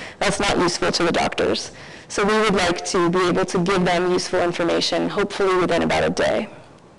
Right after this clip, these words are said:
Um, and I've also been working with a company called Metabolomics, where, um, they have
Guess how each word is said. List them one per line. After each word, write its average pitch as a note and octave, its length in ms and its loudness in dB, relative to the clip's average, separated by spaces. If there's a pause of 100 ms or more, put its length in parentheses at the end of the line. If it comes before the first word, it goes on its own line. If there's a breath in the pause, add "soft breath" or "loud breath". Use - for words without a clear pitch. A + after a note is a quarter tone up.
(680)
Um, F#3 360 0 (480 loud breath)
and G#3 160 2
I've G#3+ 120 4
also A3 200 4
been A3 140 2
working G#3+ 240 0
with G#3 140 2
a F#3+ 40 0
company G3+ 360 0
called F3+ 220 0
Metabolomics, F3+ 1000 0 (400 loud breath)
where, G3 500 0
um, F#3+ 460 0
they G3 140 2
have F#3+ 400 0